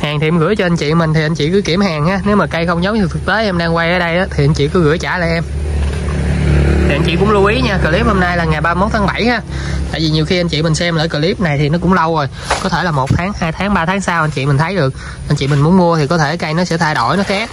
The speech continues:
Thì em sẽ chụp hình em gửi lại cho anh chị mình, để anh chị mình biết ha. Rồi mẫu tiếp theo em quay lên là cây trang, ờ,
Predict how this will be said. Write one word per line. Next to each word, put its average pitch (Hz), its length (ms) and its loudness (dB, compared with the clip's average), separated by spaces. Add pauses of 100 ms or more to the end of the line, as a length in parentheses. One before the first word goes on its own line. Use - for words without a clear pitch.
Thì 139 100 2
em 139 140 0
sẽ 165 280 0 (400)
chụp 143 140 -2
hình 147 160 2
em 151 120 0
gửi 143 160 2
lại 139 140 -2
cho 156 100 -4
anh 151 80 -4
chị 139 140 0
mình, 143 160 2 (840)
để 143 80 -2
anh 160 100 0
chị 139 120 -4
mình 143 140 2
biết 175 200 -2
ha. 185 180 -2 (520)
Rồi 143 240 0
mẫu 147 280 2
tiếp 226 160 0
theo 208 120 -2
em 170 180 0
quay 170 140 2
lên 165 240 0
là 147 140 -2
cây 160 160 -6
trang, 165 320 -2
ờ, 160 160 0